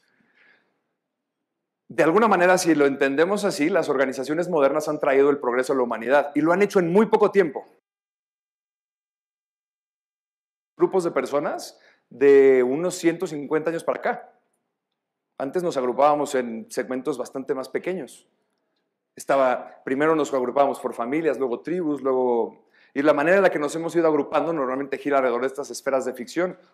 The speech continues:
o estas realidades. Yo creo que las organizaciones son el vehículo de la colaboración humana, pero por alguna razón, esta colaboración no forzosamente está funcionando ya. La manera en la que nos estamos organizando se está rompiendo.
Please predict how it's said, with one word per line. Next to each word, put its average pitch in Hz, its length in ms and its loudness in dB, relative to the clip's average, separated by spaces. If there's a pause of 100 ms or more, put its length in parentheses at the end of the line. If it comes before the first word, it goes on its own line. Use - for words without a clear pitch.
o 120 100 -4
estas 135 200 0
realidades. 139 720 -2 (640)
Yo 196 200 4
creo 190 220 4
que 226 80 2
las 165 160 4
organizaciones 143 640 0
son 180 100 -2
el 175 140 4
vehículo 160 400 2
de 143 40 2
la 123 140 0
colaboración 117 480 -2
humana, 214 480 -2
pero 143 220 0
por 143 120 2
alguna 185 640 0
razón, 175 640 0 (220)
esta 151 260 -2
colaboración 151 520 2
no 170 60 0
forzosamente 156 500 -4
está 147 640 0
funcionando 156 800 -2
ya. 107 300 -6 (840)
La 139 200 2
manera 170 320 2
en 214 80 2
la 202 100 4
que 165 80 -4
nos 147 120 -4
estamos 175 320 2
organizando 147 440 -4
se 156 80 -6
está 165 180 0
rompiendo. 165 680 -2